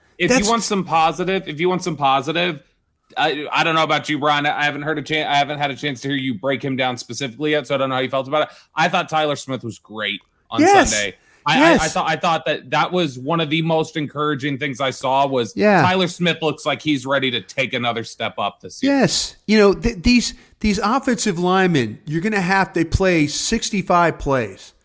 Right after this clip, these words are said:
Speaker 2: Grade 'em all sixty-five plays. There's going to be two or three plays where they're a bag of ass. You know, there's going to be those two or three plays where you're like, "Oh, geez." But what you don't wanna have happen is, uh, is, uh, Chaz Green.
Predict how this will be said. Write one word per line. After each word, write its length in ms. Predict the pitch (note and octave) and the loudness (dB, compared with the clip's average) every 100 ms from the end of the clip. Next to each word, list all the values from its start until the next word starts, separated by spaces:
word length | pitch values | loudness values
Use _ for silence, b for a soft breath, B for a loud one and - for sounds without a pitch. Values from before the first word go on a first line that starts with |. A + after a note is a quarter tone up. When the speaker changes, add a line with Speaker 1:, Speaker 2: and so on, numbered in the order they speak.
| _ _ _ _ | _ _ _ _
Speaker 2:
Grade 280 | - E3 G#3 | 0 4 6
'em 120 | A3+ | 6
all 160 | G#3+ G#3+ | 6 4
sixty-five 760 | - G#3 - G3 F#3 F#3 F3 | 2 -2 -2 -2 2 2 2
plays. 320 | F3 F3 B2 - b b b | 0 0 0 -4 b b b
There's 220 | E3+ - | 4 6
going 240 | A3 A3+ | 4 4
to 100 | - | 4
be 200 | F3+ G3 | 4 2
two 240 | E3 - G3 | 4 4 6
or 80 | |
three 220 | F#3+ F#3+ E3 | 4 2 0
plays 460 | - D#3+ D#3+ D3 | 2 2 4 2
where 100 | D3+ | 0
they're 160 | C3+ C#3 | 2 2
a 60 | |
bag 280 | A#2+ C#3 C3+ | 2 2 2
of 80 | A#2+ | 0
ass. 440 | A2+ G2+ - - - _ _ _ | -4 -6 -10 -16 -18 _ _ _
You 120 | D3+ D3+ | 2 4
know, 200 | E3 E3+ | 4 4
there's 200 | E3 - | 4 4
going 160 | F#3+ | 4
to 60 | G3 | 4
be 80 | G#3+ | 6
those 220 | G3 G3 | 6 6
two 180 | - G#3+ | 4 4
or 40 | G#3+ | 4
three 220 | G#3 G3+ | 2 2
plays 500 | - G3 F#3 E3 D3+ | 2 2 6 4 4
where 140 | D3+ | 4
you're 140 | C#3 C3+ | 6 4
like, 200 | A#2 G#2 | 2 0
"Oh, 260 | A#2+ E3 | 4 6
geez." 400 | E3+ F#3 F3+ D3 - B B B B | 6 4 4 4 0 B B B B
But 200 | G#3+ G#3+ | 2 2
what 220 | G3+ C4 | 0 -2
you 140 | B3+ G3+ | 0 2
don't 320 | D#3+ A#3+ D4 | 6 6 4
wanna 220 | G#3+ G3+ | 2 4
have 260 | F3+ F3+ E3 | 4 4 2
happen 460 | C#3+ D#3+ E3 G3 F3+ | 2 2 4 4 6
is, 240 | E3+ - | 6 4
uh, 200 | - E3+ | 2 2
is, 340 | F3+ E3 D#3 - | 4 4 4 2
uh, 240 | D#3+ D3+ C#3+ | 2 4 2
Chaz 420 | - E3+ E3 D#3+ | 2 4 4 2
Green. 500 | C#4 D#4 A3 A#2 G2 | 2 4 4 0 -6